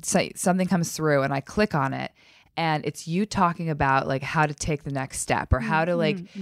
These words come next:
Speaker 2: mm-hmm.
Speaker 1: what do you, what's your purpose? What are you really supposed to be doing?
Speaker 2: Mm-hmm.
Speaker 1: And the first thing you say, I'm literally like,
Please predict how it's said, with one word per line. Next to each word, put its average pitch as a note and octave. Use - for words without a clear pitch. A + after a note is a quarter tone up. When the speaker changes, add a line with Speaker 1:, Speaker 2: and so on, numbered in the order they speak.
Speaker 2:
mm-hmm. -
Speaker 1:
what F3
do F#3+
you, G3
what's F3
your E3+
purpose? D3
What D#3
are D3+
you D3+
really D3
supposed C#3
to C3+
be C3
doing? B2
Speaker 2:
Mm-hmm. F#3+
Speaker 1:
And E3+
the E3
first F#3
thing A3
you A3
say, F3
I'm D3
literally F3+
like, D3+